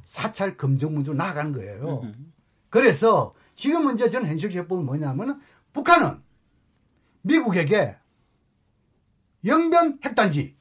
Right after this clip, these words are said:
Speaker 1: 핵시설, 또 그리고 산원동의 미사일 공장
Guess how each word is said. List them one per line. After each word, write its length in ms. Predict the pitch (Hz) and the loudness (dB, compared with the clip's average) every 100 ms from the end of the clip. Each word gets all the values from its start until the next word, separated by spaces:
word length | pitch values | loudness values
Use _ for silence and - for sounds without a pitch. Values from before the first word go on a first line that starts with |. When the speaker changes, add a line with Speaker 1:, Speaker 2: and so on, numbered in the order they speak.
| _ _ - 135 | _ _ -16 -6
Speaker 1:
핵시설, 480 | 262 151 196 135 - | -4 -2 0 -2 -2
또 100 | - | -4
그리고 340 | 254 285 277 - - | -2 0 -2 -2 -8
산원동의 840 | - 302 349 339 285 269 311 294 _ _ | -2 2 4 4 4 2 0 -6 _ _
미사일 640 | 139 214 220 349 339 320 - _ | -2 0 2 2 2 -4 -16 _
공장 440 | 160 180 214 131 | -4 2 2 0